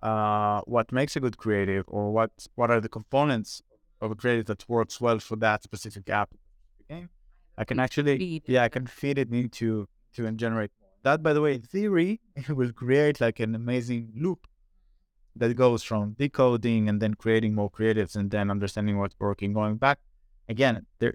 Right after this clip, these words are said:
Speaker 1: it's a, it's, it, it, it is transformational once you understand what is that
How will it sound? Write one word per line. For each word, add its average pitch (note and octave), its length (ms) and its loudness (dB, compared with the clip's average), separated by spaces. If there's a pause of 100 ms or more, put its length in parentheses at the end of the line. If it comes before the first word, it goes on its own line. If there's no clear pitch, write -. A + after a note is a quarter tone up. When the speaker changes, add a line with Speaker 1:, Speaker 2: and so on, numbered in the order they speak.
Speaker 1:
it's - 200 -6
a, A2+ 120 0
it's, - 360 -10
it, A#2 160 -8 (140)
it, C#3 220 -6
it D3+ 220 -10
is E3+ 300 0 (180)
transformational C3+ 760 -2
once B2+ 280 0
you C3+ 60 -2
understand B2 520 -2
what A#2 440 0 (140)
is B2+ 280 -4
that G#2+ 320 2